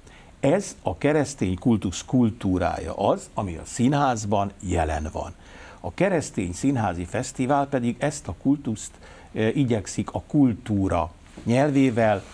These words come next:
erősíteni, mert sajnos az az igazság, hogy rászorul. És, e,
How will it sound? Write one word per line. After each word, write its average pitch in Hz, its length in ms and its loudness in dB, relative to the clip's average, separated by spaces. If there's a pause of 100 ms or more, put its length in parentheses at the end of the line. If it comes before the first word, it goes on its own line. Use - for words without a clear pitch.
(100)
erősíteni, 135 960 2
mert 294 260 0
sajnos 220 380 2
az 190 100 4
az 139 80 4
igazság, 127 500 2
hogy 113 160 2
rászorul. 87 760 -2 (600)
És, 123 380 2
e, 117 260 4